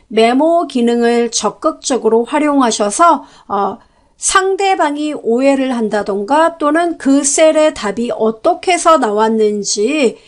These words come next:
어, 궁금증을 가질 수 있는 부분에 대해서는 반드시, 아, 부연 설명을 해주는 용도로 메모를 활용하시면 된다는 거.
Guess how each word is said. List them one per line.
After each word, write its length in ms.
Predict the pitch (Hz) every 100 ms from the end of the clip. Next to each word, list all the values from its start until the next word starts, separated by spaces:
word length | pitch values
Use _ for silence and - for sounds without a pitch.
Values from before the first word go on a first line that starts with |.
| -
어, 320 | - 196 196 -
궁금증을 840 | 240 233 233 339 339 302 285 285
가질 380 | 285 185 226 226
수 140 | -
있는 300 | 208 202 208
부분에 460 | 208 214 196 226 220
대해서는 720 | 202 196 196 202 214 302 302
반드시, 920 | - 196 196 247 254 - 214 277 - - - -
아, 320 | 196 190 190 - _
부연 380 | - 247 262 269
설명을 560 | 262 202 202 202 214 226
해주는 420 | 320 269 240 214
용도로 600 | 185 190 202 254 392 - _ -
메모를 540 | 196 190 196 233 320
활용하시면 720 | 320 330 339 294 240 208 202 202
된다는 540 | 190 185 196 196 214
거. 200 | 214